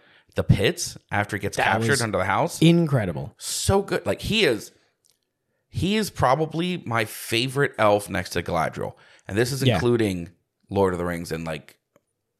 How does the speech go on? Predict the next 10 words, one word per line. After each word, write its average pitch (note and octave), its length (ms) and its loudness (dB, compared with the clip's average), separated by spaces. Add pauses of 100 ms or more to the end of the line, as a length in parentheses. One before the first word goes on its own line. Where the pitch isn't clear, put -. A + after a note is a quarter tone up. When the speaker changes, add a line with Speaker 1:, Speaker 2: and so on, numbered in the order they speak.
(180)
Speaker 2:
Like, B2+ 260 0
wow, D3 240 6
like, A2 160 2
including, A#2 380 4
like, A2 100 0
Legolas A2+ 460 4
and E3+ 100 6
Speaker 1:
I B2+ 40 2
Speaker 2:
stuff F#3 120 8
Speaker 1:
never F#3+ 120 4